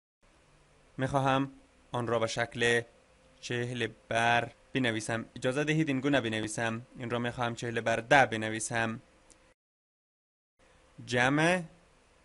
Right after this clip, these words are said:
جمع چیزی بر صد. و من فقط ستاره می‌نویسم.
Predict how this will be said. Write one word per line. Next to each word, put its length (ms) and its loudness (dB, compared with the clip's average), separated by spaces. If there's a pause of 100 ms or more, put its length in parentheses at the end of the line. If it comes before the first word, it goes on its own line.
(960)
جمع 480 0
چیزی 540 -6
بر 240 4
صد. 400 2 (1700)
و 80 4
من 160 4
فقط 300 2
ستاره 340 8
می‌نویسم. 680 2